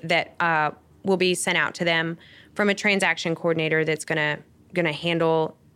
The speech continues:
the transaction, which we'll talk about a lot more in the next episode about what the whole, you know, escrow period looks like. Um, but they'll sign a contract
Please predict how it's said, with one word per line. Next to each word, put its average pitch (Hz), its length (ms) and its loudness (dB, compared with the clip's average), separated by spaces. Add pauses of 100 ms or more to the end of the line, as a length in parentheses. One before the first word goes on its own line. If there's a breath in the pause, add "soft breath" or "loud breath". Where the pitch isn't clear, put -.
(160)
the 170 100 0
transaction, 156 760 -2
which 170 200 -4
we'll 175 120 2
talk 151 300 -2
about 151 460 -2
a 170 80 2
lot 156 280 0
more 156 300 2
in 165 200 0
the 156 80 2
next 147 300 -2
episode 143 520 -2
about 135 280 -4
what - 260 -2
the 147 120 -4
whole, 139 460 -6 (640 loud breath)
you 156 100 0
know, 113 280 -4 (180)
escrow 156 500 2
period 151 480 0
looks 151 220 -4
like. 233 340 -2 (480 loud breath)
Um, 147 400 0 (260)
but 165 120 -4
they'll 170 100 2
sign 165 240 0
a 160 40 0
contract 226 520 -2